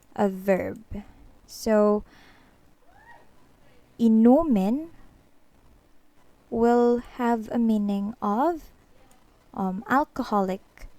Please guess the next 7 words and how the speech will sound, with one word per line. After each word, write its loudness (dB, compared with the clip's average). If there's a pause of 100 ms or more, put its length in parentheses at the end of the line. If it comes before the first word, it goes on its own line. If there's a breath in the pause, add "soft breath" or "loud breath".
(120)
beverages, -4 (600)
alcoholic -6 (600)
drinks, -8 (120)
like -14
that. -8 (1700 soft breath)
So, 0 (1000 soft breath)
inumin, 2